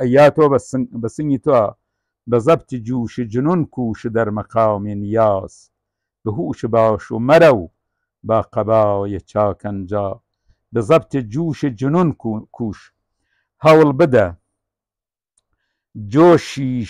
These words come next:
شێتی جنون زەبت کەی. لە مەقامی نیاز و ئارەزوومەندیە. لەوێدا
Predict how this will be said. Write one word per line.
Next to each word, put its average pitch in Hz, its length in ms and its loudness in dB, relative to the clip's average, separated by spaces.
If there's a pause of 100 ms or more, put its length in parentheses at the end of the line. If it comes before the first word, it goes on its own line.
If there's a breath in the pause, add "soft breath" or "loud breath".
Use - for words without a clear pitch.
شێتی 135 520 -2 (180)
جنون 151 460 0 (1300)
زەبت 143 340 2
کەی. 101 200 -2 (1500)
لە 120 240 0 (100)
مەقامی 156 600 2
نیاز 127 480 2
و 131 120 -4
ئارەزوومەندیە. 120 920 0 (840)
لەوێدا 139 520 6